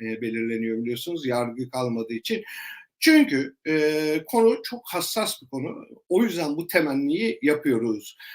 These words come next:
Uluslararası anlaşmaları ve, e, Libya hükümeti kanunlarını delerek kaçak petrolü dolaşıma sokmak. Ayrıca aynı dosya içinde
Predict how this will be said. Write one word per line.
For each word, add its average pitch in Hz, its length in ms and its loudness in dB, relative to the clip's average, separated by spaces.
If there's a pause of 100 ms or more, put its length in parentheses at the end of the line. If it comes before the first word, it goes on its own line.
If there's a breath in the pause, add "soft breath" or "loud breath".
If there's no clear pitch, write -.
(440 loud breath)
Uluslararası 247 680 8
anlaşmaları 202 920 0
ve, 190 380 0
e, - 80 -4
Libya 196 540 6
hükümeti 170 520 0
kanunlarını 165 840 0
delerek 208 600 6 (320)
kaçak 214 560 0
petrolü 240 640 2 (440)
dolaşıma 202 540 2
sokmak. - 640 -2 (540 loud breath)
Ayrıca 262 760 6 (100)
aynı 277 500 8
dosya 196 340 2
içinde 196 760 2